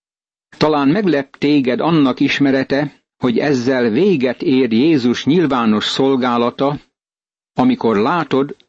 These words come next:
hogy még csak János evangéliumának a közepénél tartunk. Nyilvános szolgálata akkor kezdődött,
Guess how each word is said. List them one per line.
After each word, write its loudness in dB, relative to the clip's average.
hogy -2
még 2
csak -4
János 0
evangéliumának 2
a -2
közepénél 0
tartunk. -4
Nyilvános 2
szolgálata 0
akkor -2
kezdődött, -2